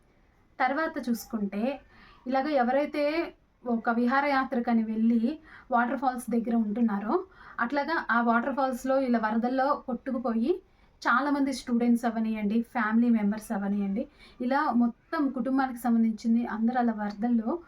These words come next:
కొట్టుకొని చనిపోయారు. తర్వాత ఇప్పుడు రీసెంట్‌గా జరుగుతుంది బస్సు. బస్సుల్లో ప్రయాణించాలంటేనే ఇప్పుడు చాలామందికి, ఆహ్, ఏ బస్సు అక్కడ మనకి రాసి ఉంటుంది,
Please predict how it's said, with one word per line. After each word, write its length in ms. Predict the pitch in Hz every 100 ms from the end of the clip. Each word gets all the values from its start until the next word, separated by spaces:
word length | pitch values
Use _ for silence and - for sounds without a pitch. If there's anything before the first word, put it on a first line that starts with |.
| - - -
కొట్టుకొని 400 | 247 - 262 269
చనిపోయారు. 640 | 254 190 220 190 196 240 - _ _ - _ -
తర్వాత 320 | 277 311 320 269
ఇప్పుడు 380 | 240 - 320 320
రీసెంట్‌గా 560 | 240 240 - 277 277 269
జరుగుతుంది 680 | 233 226 240 226 214 226 320 349 _ - - 226
బస్సు. 420 | 247 233 - 285 - _ _ _ _ _ _
బస్సుల్లో 520 | 233 247 247 320 311 294
ప్రయాణించాలంటేనే 960 | 285 247 262 269 233 240 233 226 226
ఇప్పుడు 220 | 240 214
చాలామందికి, 760 | - 220 208 240 220 208 202 202 - - - - - -
ఆహ్, 260 | 240 262 247 - _ -
ఏ 240 | 254 247 240
బస్సు 280 | 202 240 262 214
అక్కడ 240 | 208 226 262
మనకి 240 | 247 262
రాసి 320 | 254 226 240
ఉంటుంది, 360 | 277 240 180